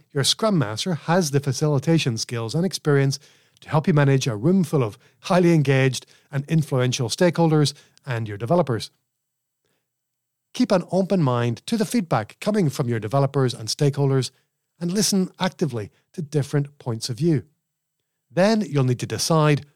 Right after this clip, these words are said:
how you're going to make decisions. Are you going to seek a unanimous decision that requires everyone's consent, or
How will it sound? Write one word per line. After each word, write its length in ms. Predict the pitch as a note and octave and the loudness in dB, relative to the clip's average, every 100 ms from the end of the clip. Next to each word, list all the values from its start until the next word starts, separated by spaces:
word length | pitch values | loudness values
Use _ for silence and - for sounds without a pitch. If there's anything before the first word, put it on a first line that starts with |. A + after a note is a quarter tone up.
| _ _ | _ _
how 140 | C3 | 0
you're 140 | F3+ | 2
going 180 | F3 B2 | 2 0
to 80 | A#2+ | -2
make 240 | F#2 G#2 | -6 -6
decisions. 540 | D3 C#3 A3 D3 G2 - _ _ _ _ _ _ | -4 -2 0 0 -4 -10 _ _ _ _ _ _
Are 100 | F3 | 2
you 80 | F3+ | 4
going 200 | E3 D3+ | 4 2
to 80 | C3+ | 2
seek 400 | - C#3+ C3 - - | 0 0 -2 -6 -8
a 80 | |
unanimous 540 | A2 G2 B2 E3+ G#3+ - | -6 -2 2 4 4 2
decision 440 | E3 F#3+ F#3+ A#3 - _ _ - | 0 2 2 -2 -8 _ _ -10
that 100 | C#3+ | -10
requires 520 | C#3+ C3 A#2 G#2 - _ | -4 -2 0 -2 -4 _
everyone's 440 | D3 C3 A#2 A#2 - | -2 -2 -2 -4 -4
consent, 440 | A2 - G#3+ - _ | -2 2 2 0 _
or 360 | G#3+ A3 A3 | 4 4 2